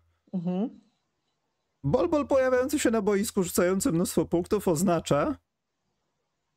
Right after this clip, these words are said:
Speaker 2: Nic nie oznacza, ale dla mnie jest papierkiem lakmusowym, że to jest, to niedobrze się musi dziać. Nie wiem.
Speaker 1: Mm,
Speaker 2: Wiem,
Speaker 1: nie.
Speaker 2: że to działo się w wygranych meczach. On chyba miał dobre występy w wygranych meczach, dlatego wychodził na boisko.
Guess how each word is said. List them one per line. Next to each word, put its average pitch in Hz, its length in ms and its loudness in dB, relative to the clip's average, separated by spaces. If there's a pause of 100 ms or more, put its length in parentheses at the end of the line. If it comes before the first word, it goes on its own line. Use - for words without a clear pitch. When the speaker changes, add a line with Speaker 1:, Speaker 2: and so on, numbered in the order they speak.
(760)
Speaker 2:
Nic 262 260 0
nie 135 100 2
oznacza, 120 360 0
ale 202 140 2
dla 180 140 2
mnie 240 80 0
jest 226 120 -2
papierkiem 185 420 0
lakmusowym, 147 600 0
że 147 100 -6
to 147 120 -2
jest, 143 420 -2
to 156 100 0
niedobrze 170 420 2
się 147 140 0
musi 127 280 -2
dziać. 87 360 -4 (1200)
Nie 269 200 -4
wiem. 269 140 4
Speaker 1:
Mm, 269 260 2 (800)
Speaker 2:
Wiem, 254 100 6
Speaker 1:
nie. 285 160 8
Speaker 2:
że 240 100 4
to 196 180 0
działo 190 300 2
się 180 160 2
w 131 180 -8
wygranych 135 500 0
meczach. 107 380 0
On 110 100 2
chyba 113 220 0
miał 110 140 2
dobre 110 280 0
występy 98 380 -2
w 90 60 -6
wygranych 101 440 0
meczach, 98 240 0
dlatego 101 360 0
wychodził 92 380 0
na 92 120 -2
boisko. 92 640 -2